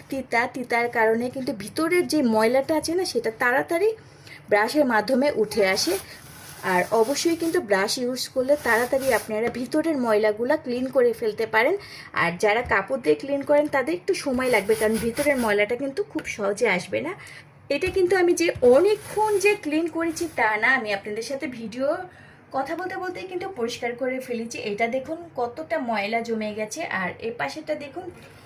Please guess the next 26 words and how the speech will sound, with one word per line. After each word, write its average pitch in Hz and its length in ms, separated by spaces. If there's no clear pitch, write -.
অনেক 233 280
পরিষ্কার 240 520
হয়ে 214 280
গেছে। 226 240
আমি 220 460
তেমন 370 280
একটা 403 300
পরিষ্কার 254 480
করিনি, 226 400
just 285 240
ভিডিওর 302 380
মধ্যেই 339 360
আপনারা 233 380
কিন্তু 254 340
এটা 247 160
দেখতে 202 300
পারবেন। 220 360
Just 311 260
অল্প 330 440
কিছুক্ষণের 320 500
মধ্যে 277 380
আমি 208 180
একবারে 202 420
ময়লা 208 380
উঠিয়ে 208 300
ফেলেছি। 185 480